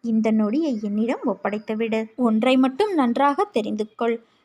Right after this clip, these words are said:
புண்ணிய பலம் இருந்தால் மட்டுமே நீ என்னை வணங்க முடியும். எவ்வளவோ திட்டங்களை நீ தீட்டி இருக்கின்றாய், ஆனால் உன்னால் வெற்றி பெறத்தான் முடியவில்லை. என்னை வணங்கியும் உன் கஷ்டங்கள் இன்னும் தொலையவில்லை என அங்கலாய்க்கின்றாய்.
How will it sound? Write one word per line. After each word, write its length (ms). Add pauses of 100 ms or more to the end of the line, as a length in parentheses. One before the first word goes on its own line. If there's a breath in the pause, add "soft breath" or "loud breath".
(180 soft breath)
புண்ணிய 440
பலம் 340
இருந்தால் 440
மட்டுமே 500
நீ 200
என்னை 340
வணங்க 400
முடியும். 480
எவ்வளவோ 680
திட்டங்களை 600
நீ 300
தீட்டி 400
இருக்கின்றாய், 640 (300 soft breath)
ஆனால் 520 (180)
உன்னால் 480
வெற்றி 380
பெறத்தான் 460
முடியவில்லை. 720 (360 soft breath)
என்னை 420
வணங்கியும் 600 (140)
உன் 300
கஷ்டங்கள் 640
இன்னும் 440
தொலையவில்லை 680
என 360
அங்கலாய்க்கின்றாய். 1000